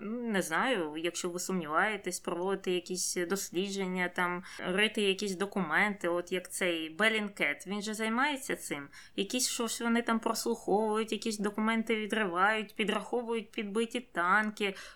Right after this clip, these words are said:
Тобто вони, м, ведуть такі кількісні дослідження всього і можуть щось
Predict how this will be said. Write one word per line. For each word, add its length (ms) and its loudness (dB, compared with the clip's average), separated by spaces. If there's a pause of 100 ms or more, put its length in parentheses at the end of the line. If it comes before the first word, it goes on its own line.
Тобто 420 4
вони, 680 4
м, 260 0
ведуть 540 0
такі 320 0
кількісні 720 0
дослідження 880 0 (280)
всього 680 6
і 440 6 (140)
можуть 460 2
щось 300 0